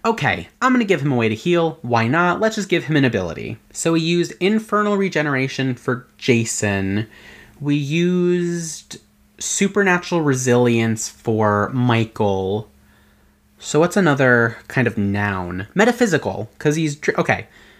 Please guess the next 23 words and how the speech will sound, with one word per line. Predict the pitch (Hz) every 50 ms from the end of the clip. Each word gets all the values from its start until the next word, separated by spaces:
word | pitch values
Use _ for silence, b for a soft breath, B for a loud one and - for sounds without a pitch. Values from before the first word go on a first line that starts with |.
| b b b b b b b
Because | _ 160 - 196 190 180
of | 175 151
dreams, | - 147 139 135 127 123 123 120 120 117
that | - 123 117
makes | 113 107 - -
sense. | - 175 175 170 170 - - - _ _ _ _ _ _
I'm | 180 185
gonna | 196 196
call | 190 - 180 170
it | 139
metaphysical | 117 151 151 160 170 170 - 165 151 160 147 - 135
form, | - - - 190 196 196 196 190 190 190 190 190 -
and | - 156
at | 160 156
the | 156 156
beginning | 160 147 - 175 185 202 208
of | 196 185 - -
each | 147 151 147 -
of | 160 147
Freddy's | - - 147 143 135 123 - -
turns, | - - - 202 208 214 208 202 196 - -
he | 180
regains, | 160 165 156 147 - 139 135 135 135 131 131 127 127 123 120 120 120 117 117 117 - -